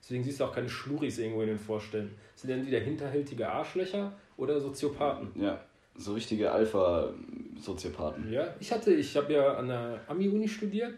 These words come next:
Speaker 1: da hatten wir auch so, so Feminazi-mäßig, auch so, äh, Mädels, die, weißt du, in Amerika darfst du ja nicht mit einer Frau irgendwie allein im Aufzug sein,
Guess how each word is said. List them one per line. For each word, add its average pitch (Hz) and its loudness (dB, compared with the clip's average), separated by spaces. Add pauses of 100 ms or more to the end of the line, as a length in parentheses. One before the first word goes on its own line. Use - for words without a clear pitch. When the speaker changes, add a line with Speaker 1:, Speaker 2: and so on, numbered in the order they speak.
(280)
Speaker 1:
da 127 -2
hatten 160 -2
wir 156 4
auch 214 4
so, 123 2
so 123 -2
Feminazi-mäßig, 123 -4
auch 143 4
so, 135 0 (100)
äh, 123 4 (280)
Mädels, 156 2
die, 139 -6
weißt 147 2
du, 131 2
in 113 2
Amerika 123 0
darfst 117 -2
du 120 -2
ja 113 -2
nicht 120 -10
mit 113 -6
einer 107 -4
Frau 113 0 (100)
irgendwie 117 -2
allein 113 0
im 113 -6
Aufzug 113 -8
sein, 101 -6